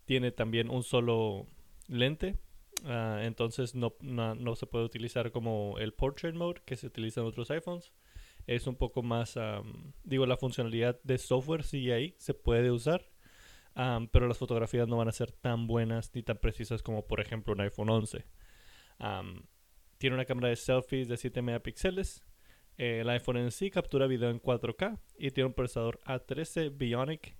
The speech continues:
eh, que viene siendo el mismo procesador que tiene el iPhone once, el iPhone once Pro y el iPhone once Pro Max. Con... existen las opciones de escoger entre los sesenta y cuatro gigabytes, ciento veintiocho y doscientos cincuenta y seis, y comienza en un costo aproximado de cuatrocientos dólares estadounidenses.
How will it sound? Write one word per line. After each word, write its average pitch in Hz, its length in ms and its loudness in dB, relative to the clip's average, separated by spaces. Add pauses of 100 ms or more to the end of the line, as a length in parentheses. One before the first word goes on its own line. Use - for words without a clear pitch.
(140)
eh, 117 340 -2
que 113 120 -6
viene 113 180 -2
siendo 117 220 0
el 110 80 0
mismo 120 280 0
procesador 110 400 0
que - 100 -12
tiene 107 200 -4
el 101 40 -2
iPhone 101 300 -6
once, 156 360 -2
el 107 100 -4
iPhone 104 240 -6
once 107 240 -8
Pro 180 300 0
y 147 80 -2
el 107 80 -2
iPhone 107 280 -2
once 107 200 -6
Pro 110 200 -6
Max. - 440 -12 (1040)
Con... 117 460 -2 (420)
existen 131 400 -2
las 131 120 -4
opciones 127 260 -2
de 127 60 -2
escoger - 280 0
entre 113 340 -2
los 113 160 -2
sesenta 117 280 -6
y 104 40 -4
cuatro 117 300 -2
gigabytes, 139 440 -2
ciento 120 320 -4
veintiocho 139 520 0
y 139 80 -2
doscientos 120 340 -4
cincuenta 120 280 -4
y 113 60 -8
seis, - 440 -4
y 135 120 -4
comienza 135 460 2
en 147 60 2
un 147 100 -2
costo 156 460 2
aproximado 131 600 0
de 127 80 4
cuatrocientos 117 680 -2
dólares 113 480 0
estadounidenses. 107 920 -4